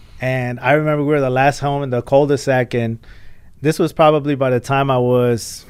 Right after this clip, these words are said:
mm, I'd probably say six or seven. I remember a bunch of cars coming in and out,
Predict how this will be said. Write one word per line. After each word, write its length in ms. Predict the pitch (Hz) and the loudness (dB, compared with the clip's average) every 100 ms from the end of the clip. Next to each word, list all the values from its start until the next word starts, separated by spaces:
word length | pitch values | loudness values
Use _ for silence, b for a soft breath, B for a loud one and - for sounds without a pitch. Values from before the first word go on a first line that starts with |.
| - | -14
mm, 280 | 135 131 110 120 | -8 -8 -8 -10
I'd 100 | 120 | -2
probably 260 | 147 143 | 2 2
say 260 | 131 139 127 | 2 0 0
six 340 | - 147 135 | -2 -4 -2
or 60 | 131 | -4
seven. 500 | - 135 131 117 117 - b b | 0 2 4 2 -2 -6 b b
I 40 | 131 | 0
remember 220 | 143 139 | 4 4
a 40 | 120 | 4
bunch 200 | 139 - | 2 2
of 80 | 135 | 0
cars 300 | 139 131 131 | 2 2 0
coming 340 | 143 131 123 | 0 0 0
in 140 | 123 | -2
and 140 | 123 117 | -2 0
out, 280 | 123 113 | 2 0